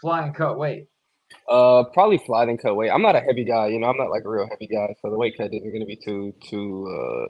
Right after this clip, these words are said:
Speaker 2: too difficult. So I could, I could do either or. I'd be fine either way.
Speaker 1: Yeah, man, that's, uh, must be nuts to fight Thai and not, uh, be cutting, like, twenty pounds like M M A fighters do, man. That's
Speaker 2: Yeah.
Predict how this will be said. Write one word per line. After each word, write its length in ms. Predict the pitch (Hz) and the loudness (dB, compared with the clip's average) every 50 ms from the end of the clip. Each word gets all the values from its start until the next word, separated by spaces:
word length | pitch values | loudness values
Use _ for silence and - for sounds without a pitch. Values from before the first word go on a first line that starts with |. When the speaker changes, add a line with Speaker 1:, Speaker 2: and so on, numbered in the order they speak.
| - - - - - | -12 -16 -20 -14 -10
Speaker 2:
too 80 | - 110 | -10 -8
difficult. 440 | - 113 - - - - - - | -8 -10 -12 -12 -12 -10 -10 -8
So 100 | - 120 | -6 -6
I 40 | 127 | -4
could, 160 | - 127 107 | -4 -4 -4
I 120 | 98 110 131 | -4 -4 -4
could 160 | - 127 104 | -4 -6 -6
do 100 | 104 95 | -6 -6
either 160 | 101 104 101 | -6 -6 -6
or. 320 | 90 95 92 92 95 92 107 | -6 -4 -4 -4 -4 -6 -6
I'd 60 | 101 | -8
be 80 | 104 | -8
fine 240 | 107 - 87 90 92 | -10 -8 -8 -8 -8
either 180 | 92 92 92 90 | -8 -8 -8 -8
way. 140 | 92 92 - _ _ _ _ _ _ _ _ _ _ _ _ _ - | -8 -8 -10 _ _ _ _ _ _ _ _ _ _ _ _ _ -12
Speaker 1:
Yeah, 280 | 107 127 135 135 143 123 | -10 -6 -4 -4 -4 -4
man, 220 | 120 123 123 127 | -6 -6 -6 -6
that's, 180 | 143 147 - 151 | -6 -6 -4 -4
uh, 360 | 151 151 - - 135 131 131 | -4 -4 -4 -6 -6 -6 -4
must 260 | 139 147 147 147 - | -2 -2 -2 -2 -2
be 80 | 147 131 | -6 -6
nuts 220 | 135 143 143 135 | -6 -6 -6 -6
to 80 | 113 - | -10 -8
fight 280 | - 131 127 127 - | -6 -6 -6 -6 -8
Thai 280 | - 135 131 131 123 117 | -6 -4 -4 -4 -4 -4
and 160 | 110 107 110 | -6 -6 -4
not, 280 | 117 123 123 - - 117 | -4 -4 -4 -6 -6 -6
uh, 160 | 113 113 107 | -4 -4 -4
be 120 | 104 113 | -6 -6
cutting, 260 | - - 139 123 120 | -6 -6 -6 -6 -4
like, 160 | 117 110 104 104 - | -6 -6 -6 -6 -8
twenty 240 | - 127 120 110 104 | -8 -10 -10 -10 -8
pounds 340 | - 123 123 123 123 107 104 | -8 -6 -6 -6 -6 -6 -6
like 120 | 104 101 107 | -8 -8 -6
M 140 | 117 113 | -8 -8
M 120 | 107 101 110 | -6 -6 -6
A 140 | 120 117 - | -6 -6 -6
fighters 320 | 110 104 98 95 92 - | -6 -6 -6 -6 -8 -10
do, 140 | 104 104 101 | -10 -10 -6
man. 220 | 101 101 101 101 104 | -4 -4 -2 -2 -2
That's 260 | 120 127 127 - - - | -2 -4 -4 -6 -10 -12
Speaker 2:
Yeah. 420 | 131 120 131 135 127 117 117 113 | -8 -2 0 2 2 2 0 0